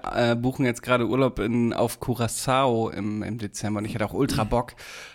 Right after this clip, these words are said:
Aber Dezember ist halt für mich auch noch so weit weg und Dezember ist irgendwie in meiner Branche immer einer der stärksten Monate, weil dann noch so die,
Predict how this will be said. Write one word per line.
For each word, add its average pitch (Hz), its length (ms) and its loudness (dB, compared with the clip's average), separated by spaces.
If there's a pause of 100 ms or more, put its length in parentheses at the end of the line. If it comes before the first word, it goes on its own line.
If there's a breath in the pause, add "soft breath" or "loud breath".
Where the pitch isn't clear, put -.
(200 loud breath)
Aber 117 600 0
Dezember 127 460 2
ist 120 80 0
halt 127 100 2
für - 80 2
mich 127 160 4
auch - 80 2
noch 123 120 2
so 131 180 2
weit 127 180 2
weg 135 220 0
und 120 80 0
Dezember 123 420 0
ist 120 140 -2
irgendwie 123 360 0
in 123 100 4
meiner 123 220 4
Branche 120 340 0
immer 120 160 2
einer 120 240 2
der 117 120 0
stärksten - 460 0
Monate, 117 560 2
weil 107 80 0
dann 110 140 2
noch 110 120 0
so 117 160 -2
die, 113 280 -2